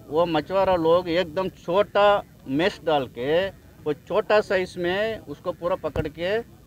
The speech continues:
उन लोगों को बेच देते हैं। लेकिन कुछ बड़ा होने के बाद तो उसी का breeding होता है, उसका जो एग देने का एक एज होता है, वो level तक उन लोग नहीं छोड़ते हैं उसको। उसका पहले उन लोग पकड़ के पूरा को खा लिया तो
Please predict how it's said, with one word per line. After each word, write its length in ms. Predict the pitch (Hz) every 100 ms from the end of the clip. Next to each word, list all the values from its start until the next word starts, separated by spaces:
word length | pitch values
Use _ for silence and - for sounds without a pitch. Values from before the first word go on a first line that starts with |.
| - -
उन 80 | 156
लोगों 220 | 165 170
को 80 | 185
बेच 240 | 156 160
देते 280 | 139 113 -
हैं। 380 | 87 85 - - - -
लेकिन 400 | 143 196 220 254 - - - -
कुछ 200 | 233 233
बड़ा 300 | 143 147 214
होने 300 | 226 226 226
के 120 | 226
बाद 240 | 190 208
तो 140 | 208 220
उसी 200 | 202 214
का 140 | 151
breeding 420 | 175 185 196 196
होता 260 | 160 - 101
है, 220 | 87 90 - -
उसका 240 | 147 - 196
जो 220 | 165 190
एग 440 | 170 165 165 196 - - - - - - -
देने 280 | 127 185 190
का 140 | 180 180
एक 280 | 165 160
एज 280 | 151 180 180
होता 360 | 175 151 123 127
है, 340 | 190 - - - - 135
वो 200 | 185 254
level 320 | 226 220 233
तक 300 | 240 233 226
उन 160 | 196
लोग 240 | 190 196 214
नहीं 220 | 233 220
छोड़ते 280 | 202 175 147
हैं 80 | 120
उसको। 320 | - - 82 - - - - - - -
उसका 240 | 185 - 262
पहले 340 | 214 220 262
उन 140 | 262
लोग 200 | 233 240
पकड़ 280 | 220 202 220
के 100 | 220
पूरा 300 | 226 208 214
को 160 | 214 214
खा 180 | 190 196
लिया 220 | 208 165
तो 400 | 156 175 214